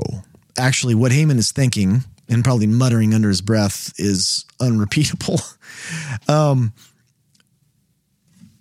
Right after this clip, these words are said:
I can't, again, I can't even imagine the whirlwind that Haman's in, right? He comes in ready to kill Mordecai. Mordecai gets honored.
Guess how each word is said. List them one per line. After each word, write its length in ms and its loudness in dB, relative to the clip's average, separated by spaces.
I 140 -2
can't, 260 -8
again, 360 -2
I 80 2
can't 260 -2
even 160 2
imagine 720 0
the 100 0
whirlwind 680 2
that 100 0
Haman's 380 2
in, 340 -2
right? 420 0
He 380 0
comes 340 0
in 280 2
ready 200 2
to 80 0
kill 200 0
Mordecai. 600 2
Mordecai 380 2
gets 280 0
honored. 480 2